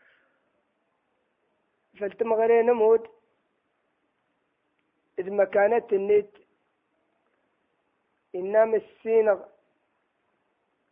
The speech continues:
رب العالمين،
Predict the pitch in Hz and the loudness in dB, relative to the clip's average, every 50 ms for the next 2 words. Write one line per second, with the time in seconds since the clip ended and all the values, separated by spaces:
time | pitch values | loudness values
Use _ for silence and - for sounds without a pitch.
0 | _ _ _ _ _ _ _ _ _ _ _ _ _ _ _ _ _ _ _ _ | _ _ _ _ _ _ _ _ _ _ _ _ _ _ _ _ _ _ _ _
1 | _ _ _ _ _ _ _ _ _ _ - - 202 214 202 180 175 208 208 196 | _ _ _ _ _ _ _ _ _ _ -6 0 0 0 0 0 -2 -2 0 2
2 | 180 202 220 214 208 202 196 190 196 202 196 196 185 180 165 - - | 2 4 4 4 4 4 2 0 0 0 -2 -2 -2 -4 -6 -8 -12